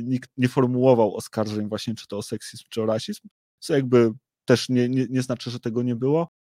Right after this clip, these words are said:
Natomiast no właśnie, też nie wiemy, e, co działo się naprawdę i co za tymi oskarżeniami, e, stoi. Wiemy, że, że nie jest to wszystko do końca jasne i to na pewno rodzi podejrzenia,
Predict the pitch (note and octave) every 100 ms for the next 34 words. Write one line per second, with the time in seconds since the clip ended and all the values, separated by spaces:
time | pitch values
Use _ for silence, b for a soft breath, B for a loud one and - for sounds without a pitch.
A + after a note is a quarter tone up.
0 | _ - C3+ C#3+ C#3 D3+ C3+ G2+ A2+ -
1 | C3 C#3+ C#3 C#3+ C3+ C3 B2+ B2 A#2+ G#2
2 | A2 A#2+ A2+ G2+ - _ _ - B2+ A#2+
3 | A#2+ A#2 - A2+ - B2+ C#3 C#3 B2 B2+
4 | - A#2+ A#2+ - B2 A#2+ G#2+ A2 - A#2
5 | A#2+ A#2 A2+ A2 A2 G#2+ G#2 F#2+ F#2 A2
6 | A2 - - C3+ C3+ C3+ _ _ A2+ A2
7 | C3+ C3+ C#3 A#2+ B2+ B2 B2 A#2+ A#2 B2
8 | B2+ C3 B2+ - - - A#2 - - B2
9 | A2+ - B2 - A#2 B2 - A2+ - B2
10 | A2+ - G#2+ A2 A2 G#2 G#2+ A2 G#2+ G#2
11 | G#2 F#2+ _ G2+ G2+ G2 F2